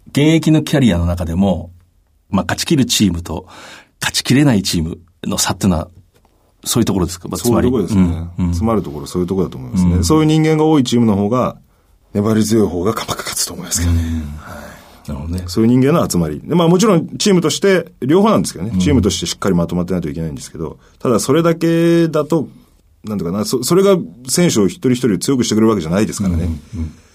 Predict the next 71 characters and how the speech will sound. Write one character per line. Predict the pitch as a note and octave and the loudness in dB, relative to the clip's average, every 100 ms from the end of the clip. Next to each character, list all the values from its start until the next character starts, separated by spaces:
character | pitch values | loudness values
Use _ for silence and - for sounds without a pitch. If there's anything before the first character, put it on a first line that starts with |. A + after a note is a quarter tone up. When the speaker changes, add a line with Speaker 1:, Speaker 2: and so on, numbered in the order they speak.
| _ G#2+ | _ -12
Speaker 1:
う | |
ん。 | |
Speaker 2:
だ | |
か | F#2+ | -8
ら | E2+ | -6
そ | F#2 | -4
こ | G#2+ G#2 G#2+ | 0 2 2
を | |
大 | A2+ | 0
き | A2 | -2
く | - | -4
す | G2 | -2
る | F#2 | -2
の | G2 | 0
も | B2 | -2
や | |
っ | F2+ | -2
ぱ | C#2 | -6
一 | |
人 | - D#2+ | -6 -8
一 | D2 | -6
人 | D#2+ | -8
だ | C2 | -8
と | A#1+ | -10
思 | A#1 | -10
う | |
ん | E2+ | -6
で。 | E2 | -6
Speaker 1:
う | |
ん。 | C#2 - _ _ _ _ - - - _ | -8 -16 _ _ _ _ -20 -20 -20 _
本 | A2+ | -4
当 | C3+ | 0
で | |
も | A2 | 2
今 | G#2 F#2 F2 - | 2 0 -6 -2
大 | G#2 A#2 | 2 2
事 | A#2 | 4
な | A2 | 2
時 | G#2 | 0
期 | G#2 | -4
だ | F2 | -4
し、 | - | -6
日 | - | -4
野 | F2 | -2
自 | F2 | 0
動 | F2 | 0
車 | F2 E2 - | -2 -6 -12
の | - | -8
ラ | E2 E2+ | -6 -4
グ | |
ビ | - | -6
ー | C#2+ | -8
に | - | -10
と | - | -10
っ | |
て | F#2+ | -6
ね、 | G#2 G2+ | -4 -4
あ | F#2+ | -2
の、 | |
Speaker 2:
は | F#2 | -2
い。 | - - _ _ _ _ _ - | -4 -14 _ _ _ _ _ -4
Speaker 1:
エ | G2+ | 0
ヌ | |
イ | F#2+ | 2
ー | F#2+ | 2
シ | - F#2+ | 0 -4
ー | |
を | |
率 | - - | -4 -6
い | F2+ | -8
た、 | E2 D#2 | -6 -10